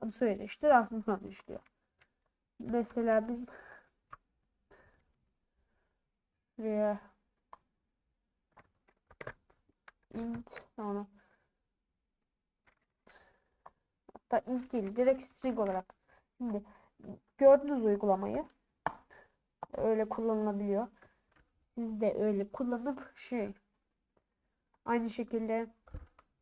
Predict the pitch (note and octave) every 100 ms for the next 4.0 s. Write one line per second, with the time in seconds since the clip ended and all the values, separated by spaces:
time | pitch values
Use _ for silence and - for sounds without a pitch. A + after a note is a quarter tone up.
0 | _ G#3+ G3+ A#3+ C4 B3+ C4+ C4 D4 C#4+
1 | B3 B3+ A3 A3 A3 A3 G#3 G#3+ A3 A3
2 | A3+ A3 A3 A3+ B3 D4+ C#4+ B3 A3 A3+
3 | A3 G#3 G#3+ G3+ G#3 G3+ F#3+ F#3+ F#3+ A3